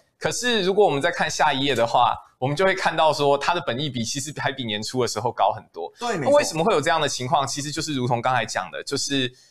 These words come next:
Speaker 1: 市场已经认为说今年的获利就是烂，就是烂无可烂，
Speaker 2: 对。
Speaker 1: 市场也接受这一件事情了，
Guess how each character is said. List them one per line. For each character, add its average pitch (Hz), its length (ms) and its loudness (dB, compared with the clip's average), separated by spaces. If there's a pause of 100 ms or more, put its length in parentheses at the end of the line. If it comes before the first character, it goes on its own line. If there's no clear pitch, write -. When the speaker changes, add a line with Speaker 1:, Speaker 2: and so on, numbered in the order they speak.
(120)
Speaker 1:
市 - 240 -4
场 117 260 -2
已 123 80 -4
经 160 220 -2
认 175 160 2
为 120 160 2
说 135 260 2
今 160 200 -4
年 127 120 -2
的 113 60 -2
获 139 220 2
利 123 120 -2
就 113 120 -8
是 131 140 -6
烂， 135 280 0
就 151 100 -6
是 135 260 -6
烂 135 220 -2
无 104 120 -6
可 98 200 -4
烂， 110 300 0
Speaker 2:
对。 110 160 -6
Speaker 1:
市 233 160 -8
场 143 160 -4
也 117 100 -2
接 160 240 -4
受 160 200 0
这 139 120 0
一 127 80 0
件 123 180 -6
事 110 200 -8
情 - 220 -8
了， - 240 -10